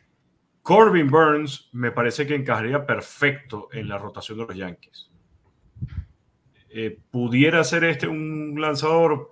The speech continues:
que llegue vía cambio? Sí, pero ¿cuánto estarían dispuestos a entregar los Yankees por Burns? Y al mismo tiempo, ¿cómo quedaría la estructura salarial de los Yankees con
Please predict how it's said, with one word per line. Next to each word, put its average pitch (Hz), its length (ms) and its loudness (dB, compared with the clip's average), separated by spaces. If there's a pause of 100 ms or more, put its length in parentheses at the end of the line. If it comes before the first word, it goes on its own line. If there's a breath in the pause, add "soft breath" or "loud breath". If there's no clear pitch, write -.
(180)
que 127 140 -4
llegue 143 240 0
vía 147 260 2
cambio? 135 360 2
Sí, 165 340 -4
pero 113 320 -2
¿cuánto 139 260 -2
estarían 143 320 -2
dispuestos 135 600 -2 (560)
a 113 160 2
entregar 117 480 2
los 147 180 0
Yankees 139 360 -2
por 104 220 -8
Burns? 123 540 -4 (1040)
Y 98 80 -10
al 110 100 -2
mismo 131 280 -4
tiempo, 143 320 -2
¿cómo 139 240 -2
quedaría 139 400 0
la 143 80 0
estructura 139 760 -2
salarial 117 580 -4
de 135 80 -2
los 104 140 -4
Yankees 131 460 -6
con 104 560 -6